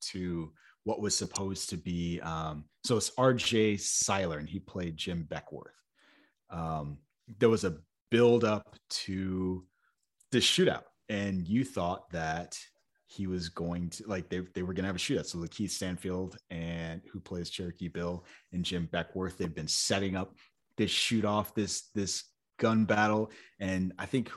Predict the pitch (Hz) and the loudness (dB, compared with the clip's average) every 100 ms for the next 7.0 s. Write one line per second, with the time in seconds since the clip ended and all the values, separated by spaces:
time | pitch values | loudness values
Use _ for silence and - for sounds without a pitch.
0 | - 107 120 120 123 - - 156 180 190 | -12 -8 -6 -6 -10 -6 -2 0 2 2
1 | 202 180 - - 139 147 160 147 156 156 | 0 -4 -8 -14 -10 -6 -4 -2 0 0
2 | - 170 175 185 - - - _ _ 139 | -2 -2 -2 -2 -6 -10 -20 _ _ 0
3 | 135 160 165 - 107 110 110 110 107 98 | 4 6 6 2 2 4 4 4 4 0
4 | - _ _ _ _ _ - _ _ 101 | -6 _ _ _ _ _ -20 _ _ -4
5 | 113 - - 139 - 90 - 113 117 107 | -2 0 2 2 0 -4 -2 0 0 0
6 | 107 110 - 113 113 110 107 - - - | 0 -2 -4 -6 -4 -4 -4 -8 -12 -14